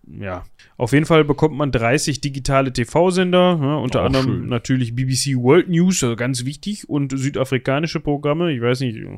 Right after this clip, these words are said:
Speaker 2: Was die können,
Speaker 1: was
Speaker 2: ja.
Speaker 1: die können, was die nicht können. Und, also, ihr dürft das jetzt nicht falsch verstehen. Die Datenübertragungsrate für die gesamte Insel sind fünf Mbit.
Speaker 2: Ach so, ja, genau, also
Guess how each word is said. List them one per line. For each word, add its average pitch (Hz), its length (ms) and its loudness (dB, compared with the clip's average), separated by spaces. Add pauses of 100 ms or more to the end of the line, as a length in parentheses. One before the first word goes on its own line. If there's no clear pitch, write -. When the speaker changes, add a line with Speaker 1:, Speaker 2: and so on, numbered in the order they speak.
(260)
Speaker 2:
Was 120 120 -6
die 110 120 -10
können, 110 500 -6
Speaker 1:
was 127 80 0
Speaker 2:
ja. 196 40 -4
Speaker 1:
die 127 100 -4
können, 127 340 2
was 117 80 2
die 117 120 -6
nicht 127 200 -4
können. 131 300 2 (480)
Und, 156 340 0
also, 143 320 2
ihr 139 200 0
dürft 160 200 2
das 143 100 4
jetzt 131 160 -2
nicht 135 140 -2
falsch 226 220 -2
verstehen. 101 480 -6 (260)
Die 123 80 0
Datenübertragungsrate 156 1800 2
für 117 260 -4
die 113 160 -4
gesamte 139 680 2
Insel 110 760 -2 (220)
sind 98 240 -10
fünf 107 260 -10
Mbit. 95 480 -12 (320)
Speaker 2:
Ach 135 80 -4
so, 131 180 4
ja, 117 360 2 (120)
genau, 110 340 2
also 101 340 -2